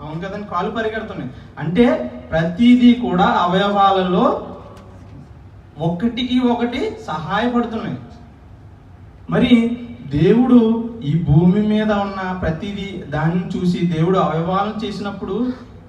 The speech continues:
సృష్టిని చూసి దేవుడు అవయవాలు ఇచ్చాడు కదా, దేవుడు చేసిన ప్రతిదీ కూడా దాని పని, పని నిమిత్తం కలగజేశాడు కదండి.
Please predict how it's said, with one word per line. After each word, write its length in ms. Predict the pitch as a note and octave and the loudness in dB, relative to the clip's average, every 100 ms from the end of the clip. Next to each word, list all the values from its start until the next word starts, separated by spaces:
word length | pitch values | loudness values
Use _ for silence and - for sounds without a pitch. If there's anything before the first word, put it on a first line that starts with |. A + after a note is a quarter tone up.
| - - | -20 -14
సృష్టిని 480 | F#3+ F3+ F3 A#3+ B3 | -4 -2 2 6 6
చూసి 280 | B3+ B3 B3+ | 6 2 4
దేవుడు 440 | A#3 A#3 B3 B3 | 4 6 6 6
అవయవాలు 500 | G3+ F#3+ G#3 A3 A3 | 4 2 2 2 2
ఇచ్చాడు 300 | A3 A#3+ G#3+ | 2 0 0
కదా, 160 | G#3+ G#3 | 0 -2
దేవుడు 500 | - F3 F#3+ A3 A3 | -4 0 2 4 4
చేసిన 500 | G#3+ G#3 - G#3+ G3+ | 4 2 0 -2 -4
ప్రతిదీ 520 | F3+ F3+ A#3 A3 G#3+ | -4 -4 -4 -4 -2
కూడా 200 | G#3+ G#3+ | -2 -2
దాని 280 | G#3 G3+ G3+ | -2 -2 -4
పని, 240 | G3 G#3 | -4 -6
పని 240 | G3 F#3 | -8 -8
నిమిత్తం 380 | G#3 A3 A3 A#3 | -6 -6 -6 -6
కలగజేశాడు 580 | G#3 G#3 G#3 G#3+ G#3+ G#3+ | -6 -6 -4 -6 -6 -6
కదండి. 540 | G#3+ A3 A3 A3 G#3+ | -6 -8 -8 -8 -8